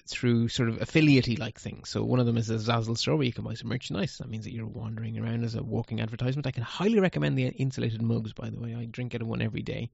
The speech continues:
They're a high-quality stainless steel, and they keep your coffee or your tea nice and warm. Uh, and then there is affiliate links for Hover, which is domain registration, and DigitalOcean, which is virtual server hosting.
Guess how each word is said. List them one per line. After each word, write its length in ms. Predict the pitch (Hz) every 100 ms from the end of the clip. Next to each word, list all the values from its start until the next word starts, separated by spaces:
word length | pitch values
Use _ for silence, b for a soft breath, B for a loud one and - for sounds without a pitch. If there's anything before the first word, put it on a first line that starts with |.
| B B B B B B
They're 120 | 120
a 40 | 113
high-quality 840 | 131 151 131 135 120 107 110 110
stainless 400 | - 117 113 110
steel, 400 | - 110 110 113
and 160 | 127 110
they 120 | 110 -
keep 160 | - - - _
your 160 | 113 117
coffee 400 | - 104 104 110
or 40 |
your 120 | -
tea 220 | - 113
nice 260 | 117 113 -
and 80 | -
warm. 220 | - 120 - _ _ B B B B B B B -
Uh, 40 |
and 380 | 123 120 107 131
then 140 | 131
there 160 | 127 123
is 640 | 110 127 123 120 117 -
affiliate 300 | - 170 156 127
links 220 | 127 -
for 240 | 120 117
Hover, 420 | 110 170 156 151
which 220 | 143 123 113
is 400 | 117 113 107 -
domain 320 | 123 123 117
registration, 800 | 117 127 - 113 - 120 120 117 -
and 380 | 120 117 117
DigitalOcean, 800 | 117 127 127 120 117 - 113 117
which 280 | 127 117 -
is 300 | - 113 107
virtual 340 | 104 120 - 117
server 320 | - 113 117
hosting. 460 | 139 139 113 104